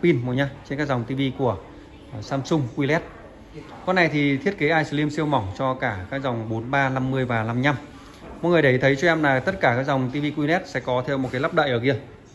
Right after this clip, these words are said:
Con, à, bốn ba này em đang để đậy, con năm mươi inch thì em không để đậy nữa nhá.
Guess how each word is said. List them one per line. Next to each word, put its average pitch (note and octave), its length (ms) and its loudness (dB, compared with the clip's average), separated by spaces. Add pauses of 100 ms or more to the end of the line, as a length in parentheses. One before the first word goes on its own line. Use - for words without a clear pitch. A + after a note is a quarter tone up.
(520)
Con, D#3+ 220 4
à, D3+ 260 6
bốn C#3 240 2
ba D#3 180 4
này C3 80 4
em C3+ 100 2
đang C#3+ 120 0
để A2+ 140 2
đậy, B2 220 0
con C3+ 220 -2
năm C#3+ 220 0
mươi D3 140 4
inch C#3 120 4
thì A#2 120 0
em B2+ 140 0
không C3+ 180 -2
để G2+ 140 0
đậy A#2+ 160 0
nữa A#2+ 180 -6
nhá. C3 120 -2